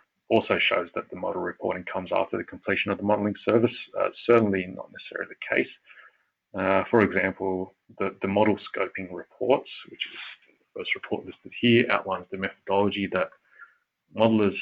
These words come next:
would propose to undertake the work, uh, and this should be, uh, completed and agreed to prior to the commencement of any modelling work. Uh, the base model calibration and validation report, which documents the inputs,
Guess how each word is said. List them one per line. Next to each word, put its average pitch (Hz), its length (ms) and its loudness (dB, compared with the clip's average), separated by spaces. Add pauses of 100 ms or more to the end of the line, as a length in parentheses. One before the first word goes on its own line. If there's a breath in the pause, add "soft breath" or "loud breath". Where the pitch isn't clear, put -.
(280)
would 101 180 -6
propose 98 480 0
to - 100 -8
undertake 95 440 -6 (100)
the 90 80 -8
work, 117 380 2 (440)
uh, 90 340 -10 (600)
and 101 140 2
this 123 80 6
should 101 180 2
be, 95 140 2
uh, 87 100 -2
completed 101 460 -4
and 87 160 -10
agreed 92 380 -8 (200)
to 85 80 -10 (220)
prior 90 260 0
to - 180 -18
the 95 140 -14
commencement 104 460 -2
of 98 80 -2
any 104 180 4
modelling 101 360 0
work. - 260 2 (1120 soft breath)
Uh, 104 320 4
the - 60 0
base 123 300 4
model 101 260 2
calibration 98 640 0
and 90 120 -4
validation 90 600 -2
report, 101 520 -4
which - 200 -4
documents 90 460 -6 (140)
the 87 180 -6 (320)
inputs, 104 380 -4